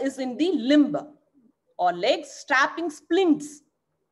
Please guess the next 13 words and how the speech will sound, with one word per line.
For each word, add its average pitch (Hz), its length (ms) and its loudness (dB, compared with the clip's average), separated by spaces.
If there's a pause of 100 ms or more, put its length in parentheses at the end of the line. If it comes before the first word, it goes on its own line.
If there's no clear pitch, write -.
(500)
to 262 80 -8
the 254 160 0
injured 254 500 2
limb 277 260 -2
will 226 180 -2
prevent 226 420 -2
further 233 320 0
damage 196 580 -2 (260)
by 254 180 2
preventing 208 520 -6
the 349 140 -2
movement. 202 400 -2 (400)
However, 196 400 2